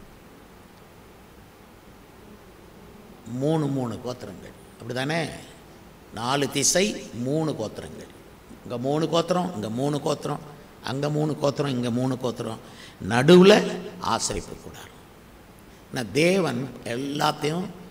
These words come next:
அ, அவங்களுக்கு விளங்கத்தக்க வண்ணம் செய்தார். நீ வந்து தேவனாகிய கர்த்தரை எங்கேயா ஓரத்துல வச்சு ஆராதிக்கக்கூடாது. அவர் சென்டர்ல இருக்கணும். உன் வாழ்க்கையினுடைய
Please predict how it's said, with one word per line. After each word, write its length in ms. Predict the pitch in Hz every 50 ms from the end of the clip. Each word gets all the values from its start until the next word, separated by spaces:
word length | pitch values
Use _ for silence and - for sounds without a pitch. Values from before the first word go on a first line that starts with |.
| - - - - - - - - - - - - -
அ, 180 | 110 113 - -
அவங்களுக்கு 680 | - 120 131 143 143 147 147 143 147 151 156 165 175 -
விளங்கத்தக்க 640 | 139 131 151 175 180 175 170 175 175 156 170 160 156
வண்ணம் 320 | 143 135 131 131 139 151
செய்தார். 480 | 143 - - 95 87 80 73 - - - - - - - - - - - - - - - - - - - - - - - -
நீ 280 | 107 139 147 151 151
வந்து 540 | 143 135 135 147 151 170 196 196 185 170 143 123
தேவனாகிய 540 | 143 143 151 165 175 165 160 156 143 135 -
கர்த்தரை 540 | 131 120 104 - 135 131 143 156 147 135 - - 143 - - - - - - - - - - - -
எங்கேயா 280 | 98 131 143 147 147 147
ஓரத்துல 680 | 147 127 131 143 160 180 196 202 202 202 202 196 185 175
வச்சு 240 | 165 165 - 185
ஆராதிக்கக்கூடாது. 760 | 180 165 170 170 170 156 156 143 147 143 - - 123 117 104 - - - - - - - - - - - - -
அவர் 300 | - 104 107 107 117 92 - -
சென்டர்ல 600 | - 139 143 139 - - 143 127 120 123 120 110
இருக்கணும். 400 | - - 80 82 87 - - -
உன் 280 | - 117 123 123 123 120
வாழ்க்கையினுடைய 880 | 127 147 175 185 170 165 185 175 151 139 131 123 123 123 139 165 196 247